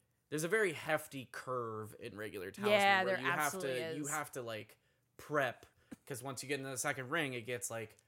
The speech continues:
Speaker 1: a lot more challenging. And then once you get in the third ring, you need to be very prepped and have your stats way up because it gets really challenging.
Speaker 2: And it can feel a lot easier, in my opinion, too,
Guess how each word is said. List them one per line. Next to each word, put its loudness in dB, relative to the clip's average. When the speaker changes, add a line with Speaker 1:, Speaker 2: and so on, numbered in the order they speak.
Speaker 1:
a -4
lot 2
more -4
challenging. 0
And -6
then -4
once -6
you -8
get -4
in -10
the -6
third -4
ring, -2
you -8
need -6
to -8
be -8
very -2
prepped 2
and -10
have -2
your -6
stats -6
way -6
up 2
because -12
it -8
gets -10
really -8
challenging. -4
Speaker 2:
And 8
it 2
can 4
feel 4
a 4
lot 8
easier, 0
in -2
my 0
opinion, -4
too, -2